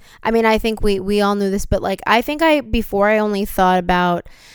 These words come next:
your cycle being the week that you have your period, but really,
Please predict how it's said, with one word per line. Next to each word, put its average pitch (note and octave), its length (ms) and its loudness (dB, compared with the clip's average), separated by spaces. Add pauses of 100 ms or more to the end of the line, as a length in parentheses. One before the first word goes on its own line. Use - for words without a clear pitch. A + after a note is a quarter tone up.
(120)
your G3 140 -2
cycle F#3 360 -2
being F3+ 460 -4
the F#3 140 0
week F3 360 -6
that - 140 -6
you F3+ 140 -4
have E3+ 220 -4
your E3+ 120 -4
period, F#3 680 2
but F3 160 0
really, G#3 680 2